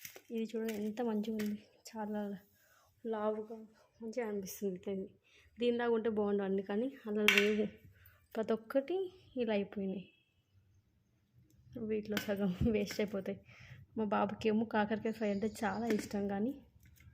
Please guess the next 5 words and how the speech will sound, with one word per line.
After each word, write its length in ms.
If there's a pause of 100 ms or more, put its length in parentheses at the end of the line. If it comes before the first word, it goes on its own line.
(1600)
వాటి 200
వరకే 300
అవుతుంది 240 (280)
చేస్తే. 320 (2250)
అన్నీ 180